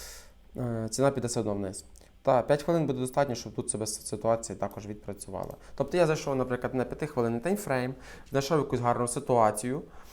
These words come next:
Е, і щоб зайти з максимально хорошої точки і проаналізувати, скажімо, вирахувати по свічках цю ситуацію, я заходжу на менший таймфрейм однохвилинний і дивлюсь, наприклад, якщо там, е, є на однохвилинному таймфреймі п'ять свічок вверх або п'ять свічок вниз, відповідно, ціна,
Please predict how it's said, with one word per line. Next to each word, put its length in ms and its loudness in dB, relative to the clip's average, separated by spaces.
Е, 320 4
і 80 0
щоб 200 -2
зайти 400 2
з 80 -2
максимально 400 2
хорошої 300 -4
точки 360 -2
і 60 0
проаналізувати, 680 2
скажімо, 300 -4
вирахувати 360 0
по 120 -8
свічках 500 -2
цю 140 0
ситуацію, 680 0
я 100 6
заходжу 360 2
на 100 4
менший 280 2
таймфрейм 540 -4
однохвилинний 680 -2
і 100 0
дивлюсь, 360 4
наприклад, 380 -2
якщо 300 2
там, 240 2
е, 300 4
є 460 4
на 120 8
однохвилинному 1160 4
таймфреймі 520 2
п'ять 240 2
свічок 300 -6
вверх 240 0
або 100 -4
п'ять 160 2
свічок 300 -6
вниз, 220 0
відповідно, 320 -2
ціна, 340 0